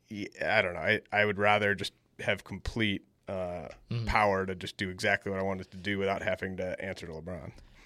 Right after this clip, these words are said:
Speaker 2: I, I think the Lakers' job, no matter what position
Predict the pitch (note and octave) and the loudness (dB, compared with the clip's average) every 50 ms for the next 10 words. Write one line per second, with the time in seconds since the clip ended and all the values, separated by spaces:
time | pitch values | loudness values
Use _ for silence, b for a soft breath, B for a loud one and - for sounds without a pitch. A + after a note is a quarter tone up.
0 | b b - C#3 C3+ - D3 C#3+ C#3+ - G#3 G#3+ E3 C#3+ C3+ C3+ A#2+ B2+ A2+ - | b b 2 2 6 8 6 8 8 8 10 10 10 10 10 10 8 6 2 6
1 | - A#2 A2 A2 A2 A2 G#2 G#2 G#2+ - - - A#2 A2+ A#2 B2 A#2 G#2 G2+ A2 | 8 10 12 12 12 10 8 6 -2 -12 -14 -6 0 6 8 8 8 8 6 4
2 | A2+ - A2 G#2 G#2 - - G#2+ G2+ G2 G2 F#2+ | 4 4 0 0 0 2 4 4 2 0 -2 -6